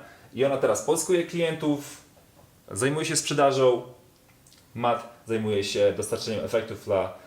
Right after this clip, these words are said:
naszych klientów, więc w taki sposób właśnie działa automatycznie nasza agencja. Jest, są pozyskiwani klienci, s-, jest sprzedaż,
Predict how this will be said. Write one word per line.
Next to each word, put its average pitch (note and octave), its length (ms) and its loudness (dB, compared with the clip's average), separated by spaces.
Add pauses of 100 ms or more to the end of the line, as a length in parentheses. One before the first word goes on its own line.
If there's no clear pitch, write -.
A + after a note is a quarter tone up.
naszych G2+ 300 -6
klientów, D3+ 520 -4 (260)
więc A#2+ 200 -6 (180)
w - 100 -20
taki F#3 260 -2
sposób D3+ 520 -2
właśnie C3+ 560 0 (360)
działa A#2 580 2 (920)
automatycznie A2 800 -4 (100)
nasza A2+ 300 -2
agencja. A#2+ 600 0 (600)
Jest, - 320 0
są E3+ 100 0
pozyskiwani D3+ 480 -2
klienci, C3+ 720 -4 (180)
s-, - 240 -14 (100)
jest - 260 -2
sprzedaż, - 640 2